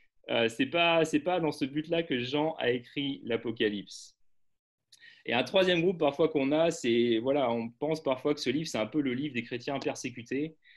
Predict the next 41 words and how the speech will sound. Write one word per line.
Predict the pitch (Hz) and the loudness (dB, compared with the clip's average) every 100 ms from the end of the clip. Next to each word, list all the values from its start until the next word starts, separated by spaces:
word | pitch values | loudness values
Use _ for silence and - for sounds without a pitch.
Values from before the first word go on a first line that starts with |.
| - - _ - | -20 -20 _ -2
Euh, | 104 101 98 98 | 0 2 0 -4
c'est | - 120 | -4 -2
le | 113 | 0
livre, | 117 147 120 | 0 -2 0
euh, | 107 104 | 0 0
pour | 113 110 | -4 -6
tous | 165 | 0
les | 156 | 0
chrétiens | 147 143 156 | 0 -2 -4
qui | 151 | -6
sont | - | -8
sur | 120 117 | -8 -8
le | |
point | 104 123 | -6 -8
de | 120 | -6
perdre | 123 120 | -6 -2
leur | 117 110 | -2 -4
vie, | 135 147 | -4 -4
le | 127 | -2
livre | 117 117 | -2 -2
un | 110 | -6
peu, | - 123 120 | -4 0 2
euh, | 107 104 - _ _ _ - | 2 0 -10 _ _ _ -2
labellisé | 110 110 120 120 131 | 0 0 0 0 -2
Porte | 127 123 135 | -2 -4 -4
Ouverte, | 113 135 147 - - - | -2 0 -4 -10 -18 -8
euh, | 101 98 | -6 -6
<laughs> | 104 - 107 | -8 -10 -8
l'O | 113 | -2
N | 117 113 | -2 -2
G | 123 | -4
chrétienne, | 120 113 - 127 123 113 | -6 -10 -6 -4 -2 -4
euh, | 104 104 | -4 -4
l'O | 117 | 0
N | 127 127 | 0 2
G | 143 | 0
au | |
service | 123 135 131 | 0 -4 -6
des | 117 | -6
chrétiens | - 123 123 | -8 -10 -8
persécutés. | 123 - 107 107 - 139 | -10 -10 -10 -10 -8 -10